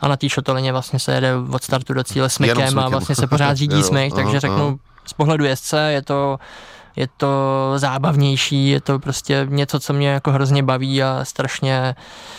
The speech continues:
Speaker 1: eh, mě baví hledat ty limity a posouvat se.
Speaker 2: Eh, je z, z toho, je nějaký podnik z toho seriálu, eh, jede se u nás?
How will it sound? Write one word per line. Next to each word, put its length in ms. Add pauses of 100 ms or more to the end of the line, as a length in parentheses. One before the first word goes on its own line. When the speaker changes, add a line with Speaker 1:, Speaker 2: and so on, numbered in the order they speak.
(260)
Speaker 1:
eh, 520
mě 180
baví 400
hledat 320
ty 120
limity 380
a 40
posouvat 440
se. 140 (800)
Speaker 2:
Eh, 400
je 420
z, 320 (240)
z 140
toho, 440
je 180
nějaký 300
podnik 300
z 40
toho 140
seriálu, 640
eh, 220
jede 140
se 120
u 100
nás? 400